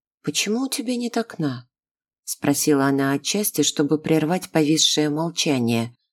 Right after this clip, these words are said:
Отчасти, чтобы остановить Пашку. Его хождение туда-сюда начало Катю пугать. Вопреки ожиданиям, Пашка ответил весело. "Когда я хочу окно, я делаю вот так".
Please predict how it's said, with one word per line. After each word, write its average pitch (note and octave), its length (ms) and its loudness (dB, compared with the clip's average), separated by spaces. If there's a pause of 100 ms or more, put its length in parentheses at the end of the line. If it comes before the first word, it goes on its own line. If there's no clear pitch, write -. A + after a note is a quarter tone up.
(160)
Отчасти, G3 560 -2
чтобы E3 320 0
остановить E3 640 -2
Пашку. B2 480 -2 (240)
Его C#3+ 280 0
хождение C3+ 640 0
туда-сюда C#3+ 640 2
начало D3+ 460 0
Катю C#3+ 320 -4
пугать. C3+ 540 -4 (720)
Вопреки D3 480 0
ожиданиям, D3 760 2
Пашка - 380 -2
ответил D3 440 0
весело. B2 600 -2 (880)
"Когда C3+ 300 2
я C#3+ 100 4
хочу D3 380 2
окно, A3 500 2
я F#3 200 0
делаю D#3+ 380 4
вот D3 260 -2
так". - 380 -6